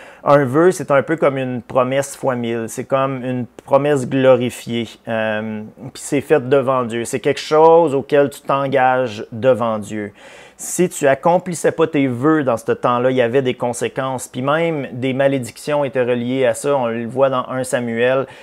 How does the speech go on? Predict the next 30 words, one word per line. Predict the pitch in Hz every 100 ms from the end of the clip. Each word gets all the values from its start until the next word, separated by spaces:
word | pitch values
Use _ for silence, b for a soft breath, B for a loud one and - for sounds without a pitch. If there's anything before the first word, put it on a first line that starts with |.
| B -
euh, | 113 110 113 113
où | 147 139
ce | -
que, | 131 123 127 127 -
euh, | 110 107 104
Saül | 101 139 131 143 151 135
fait | - 127 127 120
une, | 117 113 110 107 -
une | 127 117
promesse, | - 120 120 135 139 - - 107
euh, | 110
il | 110
fait | -
un | 120 113
vœu | 107 127 147
justement, | 131 123 - 117 123
puis | 127 123
il | 110
dit, « | 117 123
Si | - - 156 160 151 B B
il | 120
y |
a | 120
des | 120
personnes | - 123 - 135 135 131 120
qui | - 117
l'accomplissent | 120 117 143 139 151 139
pas | - 139
ce | -
vœu-là, | 127 120 120 120 113